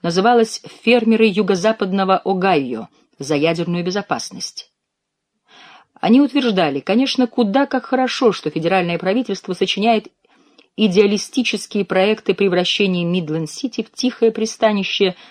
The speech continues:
для разных беженцев из страны, где жизнь не такая счастливая, как в Америке, или вообще у них что-то не ладится».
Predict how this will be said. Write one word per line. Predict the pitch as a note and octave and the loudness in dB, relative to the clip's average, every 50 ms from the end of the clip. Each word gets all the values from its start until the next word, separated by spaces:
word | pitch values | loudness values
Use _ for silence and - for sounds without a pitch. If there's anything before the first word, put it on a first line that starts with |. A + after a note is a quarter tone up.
| _ _ - | _ _ -4
для | D3+ F3 F#3 | 0 0 2
разных | F3+ F#3+ F#3+ F3+ E3 F3+ E3 D#3+ | 4 4 2 2 2 -2 -2 -2
беженцев | D#3+ D#3 F#3 F#3 E3 F3 E3+ - - E3+ - - | 0 2 0 2 2 -2 -6 -6 -8 -10 -6 -8
из | E3 - | -8 -8
страны, | - - - E3 D#3+ D#3+ D#3 D3 B2+ - - - - _ _ - | -8 -6 -4 -2 -2 0 -2 -2 -4 -6 -10 -20 -20 _ _ -6
где | D3+ D#3+ D3+ E3+ F3 | -6 0 2 2 2
жизнь | E3 F#3+ A3+ A3 F3+ F3 E3+ D#3 B2 - | 4 4 2 2 2 0 -2 -4 -4 -4
не | - F3 F#3+ F#3 | -2 -2 0 0
такая | - F#3 F3+ - G3 F3+ E3+ D#3+ | 0 -2 -2 2 2 2 2 2
счастливая, | D3 - - D#3+ D#3 - F3 F3 E3 D3 D3 C#3+ | 2 0 -4 -4 -4 -4 -2 0 2 2 2 0
как | C#3+ - C#3 - - | -2 -6 -8 -8 -6
в | C3+ | -8
Америке, | C#3 D3+ F3+ A3 A#3+ B3 A3+ - A#3 | -4 0 2 2 2 2 0 -2 -2
или | G#3 F#3+ E3+ | 0 0 0
вообще | D3+ D3+ C#3+ - - - - - A3+ | 0 -2 -2 -2 -2 -4 0 2 2
у | B3 A#3 A3+ | 2 2 2
них | A3 G#3+ G#3 - - - - - _ _ - | 2 0 -2 -6 -14 -20 -20 -20 _ _ -12
что-то | - - - - F#3+ F#3+ - - | -10 -8 -4 -2 -2 -2 0 -2
не | F#3 F3+ | -4 -2
ладится». | F3 D#3+ C#3 B2 C#3 C3 - - - - _ | -2 -2 -2 -4 -6 -10 -14 -14 -16 -16 _